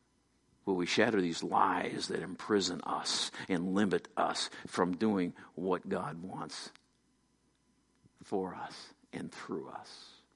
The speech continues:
Now, when Jesus told Peter to get out of the boat and come to him, Peter was looking right at Jesus. Jesus is there. He's out in the water. The storm's going on, right? And Jesus says, "Come."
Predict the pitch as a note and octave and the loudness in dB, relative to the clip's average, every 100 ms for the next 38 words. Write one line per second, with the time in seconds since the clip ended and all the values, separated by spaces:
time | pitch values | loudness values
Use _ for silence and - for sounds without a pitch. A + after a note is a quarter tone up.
0 | - - - - G#2 F#2+ A2 G2+ C3+ D#3 | -20 -16 -14 0 6 6 6 4 6 6
1 | C3+ - C3+ B2 C3 B2 G#2 G#2+ A2 A2+ | 4 4 6 8 8 6 8 10 10 10
2 | F#2 F2+ A2 G2 F2 - B2 G2+ F2+ F#2+ | 8 6 6 6 0 2 4 4 4 2
3 | - - - - C3+ C#3 G2+ F2 G#2 B2 | -2 -18 -12 2 6 6 4 4 4 4
4 | B2+ A2+ - - - F2 F#2 G2+ A2 F#2+ | 4 0 -4 -20 -4 4 6 6 4 -2
5 | F#2 D#2+ C#2 - - _ _ _ _ _ | -4 -4 -8 -14 -18 _ _ _ _ _
6 | - - _ - F2 G#2 B2 - A2+ A2+ | -20 -20 _ -4 -2 2 0 10 12 12
7 | A2+ A2+ F#2+ F2 D#3+ - B2 A#2 A#2 A#2 | 10 0 -2 -4 -2 -2 0 0 0 0
8 | G#2+ - B2+ B2+ B2 B2+ A#2+ A2+ G2+ B2 | -2 -2 0 0 -2 -2 0 0 0 -2
9 | A2 G2+ A2 G#2+ G#2+ G#2 - - - - | -2 -2 0 0 -2 -6 -6 -18 -8 -2
10 | A2+ F#2+ | 0 0